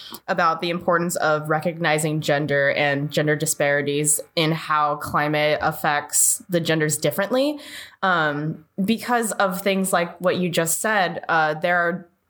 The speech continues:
definitely communities out there where when women are not listened to, big oversights happen.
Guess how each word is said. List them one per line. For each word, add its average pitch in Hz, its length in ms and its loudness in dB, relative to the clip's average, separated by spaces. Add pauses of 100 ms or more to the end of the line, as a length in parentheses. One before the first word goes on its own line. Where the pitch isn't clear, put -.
definitely 202 480 0
communities 185 760 0
out 220 200 0
there 175 160 2
where 165 480 2 (220)
when 180 440 0
women 190 260 0
are 185 100 0
not 165 260 0
listened 202 360 0
to, 156 600 -2
big 180 480 0
oversights 208 880 -2
happen. 202 520 0